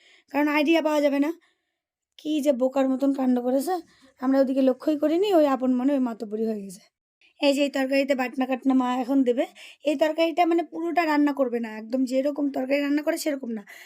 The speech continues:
শুধু মনে করো কষিয়ে নেওয়া, তেল টেল লবণ টবণ ঠিকঠাক করে দিয়ে দেওয়া, খিচুড়ির মধ্যে দিলে জানি বেসাত না লাগে। সকালবেলাতে আমরা ভাবছিলাম এই ভিডিওটা দেওয়া যাবে না, আজকে ভিডিও তো কোনো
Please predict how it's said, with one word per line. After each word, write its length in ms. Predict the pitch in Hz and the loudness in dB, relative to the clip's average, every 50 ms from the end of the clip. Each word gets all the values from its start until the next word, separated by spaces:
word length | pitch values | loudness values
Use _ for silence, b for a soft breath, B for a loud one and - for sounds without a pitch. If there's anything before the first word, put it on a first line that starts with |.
| B B B B B | B B B B B
শুধু 260 | - - 359 330 403 403 381 | -8 -6 0 2 2 4 4
মনে 140 | 370 370 | 2 2
করো 180 | 381 - 381 403 403 - | 0 0 -2 -2 -4 -4
কষিয়ে 340 | 370 359 - - - 349 302 262 | -4 -4 -2 0 2 2 2 2
নেওয়া, 180 | 226 220 214 220 | 0 -2 -8 -12
তেল 280 | - - 262 262 262 262 247 - | -4 0 0 0 0 0 -2 -2
টেল 180 | 262 269 269 269 277 269 B B B B B _ | 0 0 0 0 -2 -4 B B B B B _
লবণ 260 | 240 247 247 233 254 269 | 0 0 0 2 0 -2
টবণ 220 | 254 262 240 254 262 254 - | -2 -2 -2 -2 -4 -4 -4
ঠিকঠাক 320 | - 262 262 _ - 254 262 - | -8 -8 -8 _ -10 -12 -8 -6
করে 120 | 247 240 240 | -6 -4 -4
দিয়ে 180 | 220 214 208 208 | -6 -6 -10 -10
দেওয়া, 200 | 190 190 190 190 _ b b b b b b b b b _ - | -10 -12 -14 -14 _ b b b b b b b b b _ -10
খিচুড়ির 380 | - 277 - 294 262 277 285 277 | -8 -6 -4 -2 -2 0 0 0
মধ্যে 180 | 277 262 262 269 | 0 0 0 -2
দিলে 240 | 220 269 254 269 269 254 | -2 -2 0 0 0 2
জানি 160 | 269 285 359 453 440 339 | 0 0 0 -2 0 0
বেসাত 260 | 277 269 254 269 254 226 240 | 0 2 2 0 -2 -4 -6
না 60 | 214 202 196 | -6 -8 -10
লাগে। 180 | 196 190 190 190 B B B B B _ _ _ _ _ _ _ _ _ _ _ _ _ _ _ _ _ _ _ | -10 -12 -14 -14 B B B B B _ _ _ _ _ _ _ _ _ _ _ _ _ _ _ _ _ _ _
সকালবেলাতে 720 | - - - 302 277 - 330 349 370 381 381 370 320 330 330 359 415 - | -10 -4 -2 -2 0 2 0 2 2 2 0 2 2 2 2 2 2 0
আমরা 200 | - 302 302 330 339 320 | 0 0 0 2 2 0
ভাবছিলাম 360 | 302 302 302 - 339 339 339 | -2 -2 -4 -2 0 0 2
এই 120 | 339 330 330 | 2 0 0
ভিডিওটা 380 | 254 285 294 254 320 277 311 | 0 -2 -2 -2 -4 -6 -4
দেওয়া 220 | 277 277 254 254 247 | -4 -2 -2 -2 -2
যাবে 160 | 233 220 220 | -2 -4 -4
না, 100 | 226 220 214 | -6 -8 -10
আজকে 160 | 226 226 - 330 311 | -12 -6 -4 -2 0
ভিডিও 180 | 311 254 320 330 | 0 0 0 -2
তো 80 | - 370 | -2 -2
কোনো 180 | - 349 320 | 0 0 2